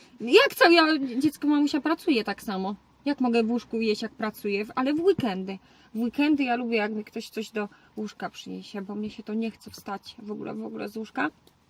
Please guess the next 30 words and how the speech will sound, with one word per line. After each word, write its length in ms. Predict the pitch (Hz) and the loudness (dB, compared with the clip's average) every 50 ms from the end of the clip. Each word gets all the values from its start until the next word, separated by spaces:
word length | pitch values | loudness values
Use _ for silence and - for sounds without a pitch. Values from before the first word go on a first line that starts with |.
| _ _ _ _ _ _ _ _ - | _ _ _ _ _ _ _ _ 2
No 100 | 285 311 | 4 6
chyba, 200 | 359 285 311 302 | 8 8 6 6
że 140 | - 294 285 | 6 4 4
jest, 300 | 269 269 269 - - - - 240 254 262 269 254 | 4 2 0 -2 -8 -10 -10 -8 -8 -6 -8 -6
chyba, 180 | 269 269 285 269 | -4 -2 -2 -2
że 100 | 240 254 | -2 -4
jest 120 | 254 - | -6 -4
słoneczko, 460 | - 285 294 269 240 - - - 214 214 | 0 2 2 2 2 0 -6 -10 -8 -8
no 100 | 208 202 | -6 -6
nie? 260 | 214 214 220 247 254 - _ _ _ _ _ _ - - _ _ - | -6 -4 -4 -4 -4 -4 _ _ _ _ _ _ -20 -20 _ _ -6
Jak 120 | 226 220 | -4 -4
jest 140 | 254 - - | -4 -6 -4
słoneczko, 480 | - 262 254 254 254 - - - 269 254 | -4 -2 0 0 -2 -2 -4 -6 -6 -2
to 120 | 277 269 | -2 0
tak, 240 | 220 196 185 190 202 | 0 0 0 0 0
ale 180 | 214 220 220 226 | 0 2 2 2
jak 160 | 226 233 220 | 2 2 0
jest 180 | 247 247 226 226 | -2 -4 -4 0
deszcz, 360 | 240 240 254 240 - - - | 0 0 0 0 -4 -12 -8
to 100 | - 240 | -4 -2
ja 220 | 233 226 226 226 | -2 0 0 -2
w-, 180 | 220 - - - | -4 -6 -8 -6
najchętniej 520 | 233 240 233 226 226 233 226 - 233 220 | -4 -2 -2 0 0 -2 -2 -2 -4 -4
bym 180 | 208 214 214 220 | -4 -4 -2 -2
leżała, 380 | 220 226 233 226 233 226 220 220 | 0 0 0 0 -2 -2 -2 -4
przeleżała 520 | - - - 214 214 208 214 214 208 208 | -6 -8 -8 -6 -6 -4 -4 -4 -4 -4
cały 240 | 202 - 226 208 202 | -4 -4 -6 -4 -2
weekend 360 | 202 196 202 - 202 196 196 | -4 -4 -4 -6 -8 -8 -8
w 60 | 202 208 | -8 -8
łóżku. 320 | 220 - - - 277 - | -8 -10 -8 -8 -8 -8